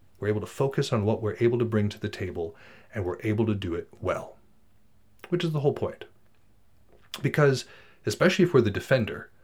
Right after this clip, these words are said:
we need to make sure that we have our poop in a group. That if we're the defender, we need to be even more disciplined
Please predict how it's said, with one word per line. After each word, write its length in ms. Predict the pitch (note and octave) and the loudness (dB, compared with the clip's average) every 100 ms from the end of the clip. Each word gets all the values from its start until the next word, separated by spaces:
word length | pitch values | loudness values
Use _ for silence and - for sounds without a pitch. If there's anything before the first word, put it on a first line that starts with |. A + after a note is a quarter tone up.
| - - - | -20 -14 -2
we 120 | G#2 | 2
need 160 | B2+ | 2
to 60 | A#2+ | 4
make 200 | A#2 A2 | 2 2
sure 160 | - A2 | 2 0
that 100 | F#2+ | 0
we 100 | F#2 | -4
have 600 | - B2+ B2 A#2+ A#2+ - - - _ - | -4 0 0 0 -4 -16 -20 -20 _ -12
our 120 | F2 | -12
poop 300 | - B2 A#2+ | -2 -2 0
in 80 | A#2+ | 0
a 40 | |
group. 300 | A2 D2+ - - - - - - - _ - | 0 -2 -8 -20 -20 -20 -20 -20 -20 _ -8
That 220 | F2+ F2+ - - - | -6 -6 -12 -20 -2
if 120 | B2 | 0
we're 100 | D3+ | 2
the 80 | C#3 | 0
defender, 480 | C3+ - F2+ F2+ E2+ | 0 0 -2 -4 -6
we 140 | F#2+ | -4
need 220 | G2 G2 | -4 -4
to 60 | F#2+ | -4
be 340 | G2 F#2+ F#2 - | -4 -4 -6 0
even 240 | A#2 G#2+ | 2 4
more 220 | A2+ E3+ | 4 4
disciplined 640 | - - - - A2+ - | 2 -4 -6 -8 -10 -10